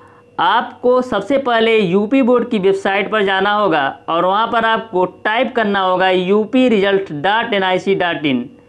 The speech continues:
उसके बाद से आपको दो ऑप्शन मिलेंगे, एक आपका होगा दसवीं और एक आपका बारहवीं। जो स्टूडेंट ने दसवीं का परीक्षा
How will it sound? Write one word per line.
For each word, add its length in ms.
उसके 320
बाद 200
से 160
आपको 440
दो 180
ऑप्शन 320
मिलेंगे, 480
एक 400
आपका 300
होगा 320
दसवीं 440
और 200
एक 180
आपका 280
बारहवीं। 520
जो 460
स्टूडेंट 460
ने 400
दसवीं 640
का 160
परीक्षा 680